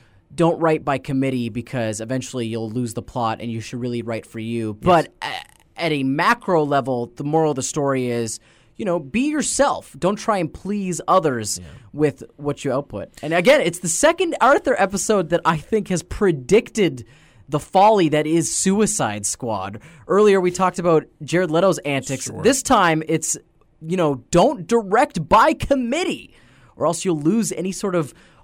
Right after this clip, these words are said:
Speaker 1: artistic vision.
Speaker 2: There's lots of movies, but sure, I don't mi-, I don't mind giving one more <laughs> shot at Suicide Squad while it's still in, in vogue.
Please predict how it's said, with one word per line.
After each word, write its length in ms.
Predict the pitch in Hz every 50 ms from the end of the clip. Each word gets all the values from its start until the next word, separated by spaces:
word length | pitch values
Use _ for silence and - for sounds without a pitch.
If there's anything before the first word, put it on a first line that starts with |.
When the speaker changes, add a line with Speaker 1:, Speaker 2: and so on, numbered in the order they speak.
| _
Speaker 1:
artistic 520 | 151 165 165 - - 202 202 - - 202 139
vision. 480 | 127 151 175 170 156 113 - 87 - _ _ -
Speaker 2:
There's 320 | 135 143 143 123 107 104 120
lots 340 | 123 120 113 107 - -
of 80 | 117 110
movies, 380 | 117 123 131 139 180 214 202 -
but 180 | - 202 180 -
sure, 360 | - - - 262 233 131 104 95
I 60 | 98
don't 160 | 110 127 120 120
mi-, 60 | 113
I 120 | 101 104
don't 160 | 107 117 110 107
mind 440 | 110 107 107 104 95 95 95 101
giving 260 | - 123 107 98 101 101
one 140 | 104 104
more 160 | 104 104 107 104
<laughs> 140 | - -
shot 220 | - 135 127 - -
at 60 | -
Suicide 540 | - - - 123 117 110 - 123 110 107 104
Squad 360 | - - - 104 98 101 104
while 200 | 107 104 101 101
it's 140 | 101 98 -
still 320 | - - - 110 101 101 98
in, 180 | 98 101 98 - _ _ _ _ _
in 180 | - 127 113
vogue. 420 | 104 104 113 110 98 98 107 127